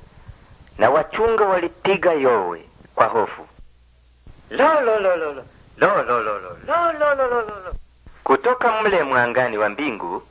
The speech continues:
malaika wa Bwana akawaambia, "Msiogope, ninazo habari njema kwa ajili yenu. Ninazo pia habari za furaha kwa watu wote.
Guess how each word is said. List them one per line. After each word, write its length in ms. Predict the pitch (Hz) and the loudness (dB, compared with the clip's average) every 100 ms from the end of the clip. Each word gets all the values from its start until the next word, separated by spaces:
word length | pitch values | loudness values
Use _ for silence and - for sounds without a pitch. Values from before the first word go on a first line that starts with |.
| _ - - - | _ -20 -20 -2
malaika 540 | 107 117 139 208 - | 2 2 2 -2 0
wa 120 | 185 165 | 0 0
Bwana 560 | 156 170 117 90 92 | 0 0 0 -2 -2
akawaambia, 720 | 117 113 120 113 110 123 90 - - _ - - - - - | 0 0 0 0 -2 -6 -8 -10 -20 _ -20 -20 -20 -16 -10
"Msiogope, 760 | 151 269 277 311 262 117 87 - - - _ _ - | -4 0 2 2 0 -2 -8 -10 -20 -20 _ _ -6
ninazo 420 | 135 240 285 240 | -2 2 0 0
habari 400 | 202 202 196 185 | 0 2 0 -2
njema 360 | 160 151 131 120 | -2 0 0 0
kwa 160 | 135 | -2
ajili 320 | 117 123 113 113 | -2 -4 -4 -2
yenu. 220 | 95 82 - - _ - - - - - - - | -2 -4 -20 -20 _ -20 -20 -20 -20 -20 -20 -6
Ninazo 460 | 143 240 285 247 226 | 0 2 2 2 -2
pia 380 | - 233 175 | -4 -2 0
habari 560 | 127 139 - 139 113 104 | 0 -2 0 -2 -2 -6
za 180 | 113 104 | -4 -4
furaha 520 | - 131 131 90 87 | -2 0 2 0 -4
kwa 160 | - 156 | -4 -2
watu 340 | 196 196 202 | -2 -4 -2
wote. 260 | 139 - | -2 -2